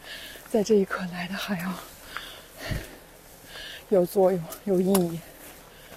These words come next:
因为我发现黑得不行的时候，我就已经把头灯就已经准备好了，然后我就一路往前走，然后本来想说，哎，是不是可以拍一下照片？我就把头灯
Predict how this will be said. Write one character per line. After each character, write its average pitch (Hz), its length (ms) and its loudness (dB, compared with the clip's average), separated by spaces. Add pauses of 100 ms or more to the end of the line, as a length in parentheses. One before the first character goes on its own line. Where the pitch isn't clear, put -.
(400)
因 233 100 6
为 - 0 -
我 220 100 6
发 214 200 2
现 214 180 0
黑 226 220 6
得 214 120 6
不 202 100 4
行 180 180 0
的 190 100 0
时 214 80 -2
候， 202 60 4
我 180 100 2
就 202 120 8
已 180 40 10
经 185 160 0
把 175 180 -6 (1040)
头 175 240 2
灯 185 300 2
就 190 180 2
已 156 40 2
经 170 120 0
准 165 200 -4
备 165 80 -4
好 - 240 -12
了， - 60 -16 (1040)
然 175 100 -6
后 190 300 0
我 175 80 2
就 190 200 4 (1120)
一 190 80 4
路 180 100 8
往 170 120 4
前 175 260 -2
走， 170 100 -4 (1400)
然 180 100 -2
后 202 60 0
本 190 120 2
来 190 100 6
想 180 220 -2
说， 196 220 0
哎， 208 200 8 (360)
是 - 140 2
不 196 60 0
是 202 80 8
可 190 200 6
以 175 120 6 (540)
拍 196 180 -2
一 202 60 0
下 190 140 -2
照 196 200 2
片？ 196 240 -4 (140)
我 180 80 0
就 190 60 2
把 196 80 -2
头 180 260 2
灯 202 180 4